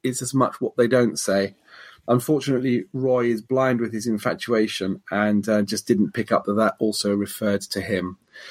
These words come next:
So I think poor old Roy, he's, uh, he's about to hit the bottom again. Anyway, um, I don't really have anything ch-, cheery to say, except the sun has come out after the rain here, <laughs> and I'm off to the memorial.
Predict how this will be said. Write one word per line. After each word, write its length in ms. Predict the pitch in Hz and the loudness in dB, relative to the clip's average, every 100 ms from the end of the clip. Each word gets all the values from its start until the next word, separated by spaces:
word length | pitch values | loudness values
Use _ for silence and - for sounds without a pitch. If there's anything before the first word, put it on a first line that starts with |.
| - | -18
So 300 | - 113 107 | -8 0 2
I 80 | 104 | 2
think 260 | 110 120 98 | 2 -2 -2
poor 240 | 120 117 | 0 2
old 220 | 110 104 | 2 0
Roy, 420 | 104 101 107 107 104 _ _ | 2 2 2 0 -6 _ _
he's, 400 | 110 107 104 107 | -2 -2 -2 -2
uh, 300 | 107 104 - | 0 0 -4
he's 220 | - 110 | -6 -6
about 260 | 101 107 - | 0 0 0
to 60 | 98 | -4
hit 160 | 113 | -6
the 80 | - | -4
bottom 300 | 107 101 104 | -2 -2 -2
again. 380 | 98 101 101 101 - - - - - _ - | 0 2 0 -2 -12 -16 -14 -14 -14 _ -2
Anyway, 500 | 226 170 117 98 - _ _ | 2 4 2 -2 -10 _ _
um, 580 | 123 131 131 131 135 - _ _ _ _ _ - | -2 2 2 0 -2 -8 _ _ _ _ _ -4
I 40 | |
don't 200 | 127 90 | -2 0
really 160 | 110 117 | 0 0
have 120 | 131 | 2
anything 280 | 156 190 175 | 4 4 2
ch-, 180 | - - | -2 -8
cheery 360 | - 131 117 | 0 2 2
to 100 | 95 95 | 0 -2
say, 240 | 123 165 | 2 2
except 220 | 131 - | 2 -2
the 60 | 117 | -2
sun 220 | - 131 | 2 2
has 100 | 117 | 2
come 200 | - 101 | 0 0
out 240 | 104 139 107 | 2 2 0
after 220 | 92 - | -6 -4
the 120 | 101 | -2
rain 260 | 101 101 98 | 0 0 0
here, 400 | 101 143 190 - | 0 0 0 -4
<laughs> 80 | - | -6
and 240 | 110 117 | -2 0
I'm 240 | 120 123 123 | 2 2 2
off 380 | - 127 127 - | 2 0 0 -8
to 120 | - | -4
the 180 | 143 147 | 0 2
memorial. 680 | 156 185 247 208 90 87 | 4 4 4 2 0 -4